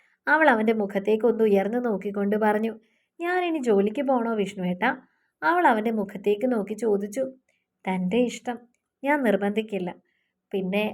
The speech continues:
ഒരു ജോലിയുള്ളത് നല്ലതാ. ഒന്നാമത് എനിക്കൊരു ജോലിയില്ല. അല്ലെങ്കിൽ പിന്നെ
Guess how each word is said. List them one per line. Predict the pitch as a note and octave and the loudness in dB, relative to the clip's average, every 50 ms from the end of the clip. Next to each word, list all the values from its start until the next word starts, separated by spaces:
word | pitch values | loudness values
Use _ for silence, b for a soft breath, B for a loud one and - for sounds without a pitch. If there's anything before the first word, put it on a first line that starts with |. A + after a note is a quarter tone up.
| - _ - | -8 _ -4
ഒരു | B3+ C4 B3+ | 0 0 0
ജോലിയുള്ളത് | - - F#3+ F3+ F#3 G3+ A#3+ C4+ C#4+ C#4+ C#4+ C#4 C#4+ C#4 | 2 2 2 4 4 4 4 4 4 4 2 2 0 2
നല്ലതാ. | C4 A#3 G3+ G3 G3 G3 G3 E3+ - _ _ _ _ _ _ _ _ _ - | 2 2 2 2 2 0 0 -4 -8 _ _ _ _ _ _ _ _ _ -12
ഒന്നാമത് | G#3+ G3+ G3 F#3+ G3 G#3 A3 A3+ A3+ A3 A3 A3+ A3 G#3+ - - _ _ - | -10 -8 -8 -4 -4 -4 -4 -2 -4 -2 0 0 0 0 -4 -10 _ _ -6
എനിക്കൊരു | G#3+ G#3+ A3 B3+ B3+ B3+ D#4 D#4 D4+ | -2 0 0 0 0 0 0 0 0
ജോലിയില്ല. | B3 A3+ G3+ F#3+ F#3+ G3+ G3+ G3 F#3 F#3 - - - _ _ _ _ _ _ _ _ _ _ _ _ _ _ _ - | 0 0 0 0 2 2 2 2 0 -2 -6 -10 -16 _ _ _ _ _ _ _ _ _ _ _ _ _ _ _ -8
അല്ലെങ്കിൽ | F#3+ F#3+ F#3 F#3 F#3+ F#3+ G#3 G#3 G#3 | -6 -4 -4 -4 -2 -2 -4 -4 -2
പിന്നെ | G#3+ G#3 G3+ G3+ G3+ | -2 -2 0 0 0